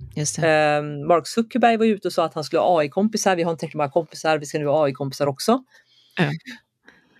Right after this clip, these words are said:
Speaker 2: Och, och jag tror inte att samhället någonsin borde sluta fokusera på att vi måste umgås, höll jag på att säga.
Speaker 1: Mm.
Speaker 2: För det, det är ju det som bygger ett samhälle.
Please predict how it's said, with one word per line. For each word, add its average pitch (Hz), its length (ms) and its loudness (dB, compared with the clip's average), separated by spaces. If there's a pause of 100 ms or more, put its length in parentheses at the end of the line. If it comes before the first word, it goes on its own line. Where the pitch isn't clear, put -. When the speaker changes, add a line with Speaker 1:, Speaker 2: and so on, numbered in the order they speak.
(460)
Speaker 2:
Och, - 160 -8 (200)
och - 80 0
jag 240 180 6
tror 330 140 -2
inte 359 120 -2
att 226 80 -2
samhället 196 360 0
någonsin 208 840 2 (600)
borde 185 380 2
sluta 151 920 -2 (460)
fokusera 165 680 0
på 147 120 -8
att 139 120 -8
vi 160 60 0
måste 147 680 0 (960)
umgås, 202 640 0
höll 160 60 -2
jag 147 100 -4
på - 80 -4
att 139 80 -4
säga. - 300 -2 (500)
Speaker 1:
Mm. 143 240 0 (220)
Speaker 2:
För - 120 2
det, 220 180 2
det 208 80 0
är 240 40 4
ju 254 60 2
det 294 180 0
som 269 140 2
bygger 240 220 0
ett 226 80 -6
samhälle. 220 460 0